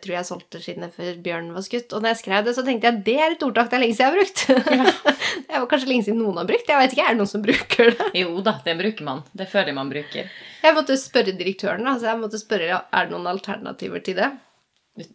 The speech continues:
Speaker 2: mer oppdatert,
Speaker 1: Ja, jeg spurte om det var liksom
Speaker 2: eh,
Speaker 1: mer
Speaker 2: fikk du noen svar, da?
Speaker 1: moderne. Ja, jeg fikk noen svar. Jeg skal bare se her, for dette var, eh, ehm, den ene var ikke telle pengene før det er tjent.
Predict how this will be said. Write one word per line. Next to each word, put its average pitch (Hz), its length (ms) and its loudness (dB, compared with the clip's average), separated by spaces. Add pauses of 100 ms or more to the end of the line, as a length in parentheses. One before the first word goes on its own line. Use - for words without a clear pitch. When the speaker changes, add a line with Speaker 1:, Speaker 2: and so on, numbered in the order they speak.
(100)
Speaker 2:
mer 180 160 -2
oppdatert, - 480 -8
Speaker 1:
Ja, 294 160 4
jeg 403 160 2
spurte 330 200 -4
om 254 80 0
det - 20 2
var 254 80 2
liksom 240 220 -2
Speaker 2:
eh, 226 120 2
Speaker 1:
mer 233 120 -4
Speaker 2:
fikk 208 120 0
du 190 40 4
noen 180 160 2
svar, 165 200 6
da? 220 80 6
Speaker 1:
moderne. 262 160 -2
Ja, 254 160 2
jeg 320 160 0
fikk - 240 -10
noen 508 160 -6
svar. 214 360 -2
Jeg 277 100 -8
skal 302 160 -12
bare 294 100 -8
se 214 160 -8
her, 208 200 -6
for 254 160 -10
dette 254 280 -8
var, 226 320 -2
eh, 233 280 -6 (520)
ehm, 233 440 -4 (320)
den 269 260 2
ene 226 180 2
var 247 160 2
ikke 247 200 -4
telle 233 200 0
pengene 220 400 -2
før 190 160 -2
det 196 120 0
er 202 100 -10
tjent. 349 320 -4